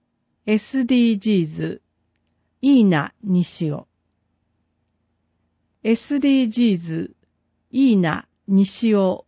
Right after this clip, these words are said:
運営事務局。運営窓口。株式会社、エムアイシーグループ。詳しくは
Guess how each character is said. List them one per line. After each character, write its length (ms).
運 280
営 220
事 140
務 220
局。 440
運 300
営 240
窓 320
口。 420
株 300
式 360
会 280
社、 360
エ 120
ム 200
ア 80
イ 100
シ 280
ー 60
グ 140
ル 220
ー 20
プ。 300
詳 260
し 160
く 140
は 280